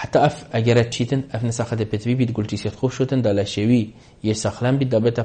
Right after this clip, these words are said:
پاراسێن، حتا ئەف گولتیسکە هەیدی هەیدی زەڤرنە سەر کارە خۆ. ئەگەر هاتو نەزەڤرین، ئەڤە دە بەردەوام شیشنا، پێتوی شیشنا گولتیسکی بیت. ئان دە پێتوی بیت، ئەم بەدیلەکی بۆ بینین، ئەوژی گولتیسکەکە دی بۆی بچینین، دا کارێوا گولتیسکەش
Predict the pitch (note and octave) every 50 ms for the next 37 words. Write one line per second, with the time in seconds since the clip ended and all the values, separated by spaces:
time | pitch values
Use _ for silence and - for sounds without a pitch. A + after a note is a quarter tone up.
0 | - - A2+ A2 A2 A2 - B2 A#2 - A2+ - A#2 A2+ A2+ A2+ A2 A2+ - -
1 | - G#2+ G2 G#2+ A2+ A#2+ A#2+ A2+ A#2 A#2 A#2+ A#2+ A2+ A#2 G#2+ A2 A2+ G#2+ G2+ -
2 | - F#2+ - - F#2+ E2+ D#2+ - - - - - - - - - - - - -
3 | - - - - G#2+ A2+ B2+ B2 A#2+ C3 C3+ B2+ - B2 B2 B2 B2 B2 B2 C3
4 | C3 G#2 G#2+ A2 A2+ A2 A2+ G#2+ A2 A2 G#2+ G#2 A2 A#2+ B2+ A#2+ - - - -
5 | - B2 B2 A#2+ - - - - - - - - - G#2 A2 A2+ A#2 A#2 - -
6 | - A#2 A2 G2+ G#2 G2 G2+ - F#2+ - - F#2+ G2 G#2 G#2+ G#2+ - - - -
7 | - - - - - D3 D#3+ E3+ D#3+ D#3 D#3+ C#3+ C3+ C3+ C#3+ C#3 C#3 C#3 C3+ -
8 | G#2 B2 A#2+ A2+ A#2 A#2 A#2+ C#3 C#3+ C3+ A#2+ - - A#2 A#2 A2+ A#2 A#2 A#2 B2
9 | A2+ A#2 A#2+ A#2+ A#2+ B2 - C3 B2+ A2+ A#2+ - - - - A#2 - A#2 A#2+ C3+
10 | C3 C3 B2 A#2+ A#2+ A#2 - - B2+ B2+ B2+ B2+ - - - - - - - -
11 | A#2+ A2+ - - B2 A2+ A#2 A2+ A#2+ A#2 A#2 A#2 A2+ - - A#2+ A2